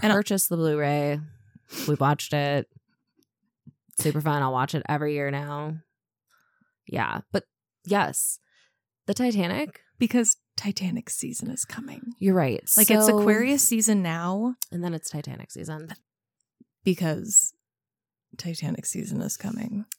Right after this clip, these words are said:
Speaker 2: Titanic season is coming. And we're gonna talk about Titanic on the podcast because, yes, I am passionate about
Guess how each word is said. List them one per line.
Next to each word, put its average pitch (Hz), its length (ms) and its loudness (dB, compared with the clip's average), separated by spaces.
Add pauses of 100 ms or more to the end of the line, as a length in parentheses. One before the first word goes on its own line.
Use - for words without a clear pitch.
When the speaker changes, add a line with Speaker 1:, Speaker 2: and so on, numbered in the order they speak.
Speaker 2:
Titanic 170 440 -4
season 170 280 -6
is 131 160 -4
coming. - 500 -10 (240)
And 151 500 -8
we're 156 140 -4
gonna 170 160 -4
talk 147 240 -6
about 147 220 -4
Titanic 190 520 -6
on 175 120 -6
the 185 60 -6
podcast 202 540 -6
because, 151 540 -6
yes, - 460 -4 (400)
I 143 520 -2
am 151 220 -6
passionate - 580 -10
about 185 320 -6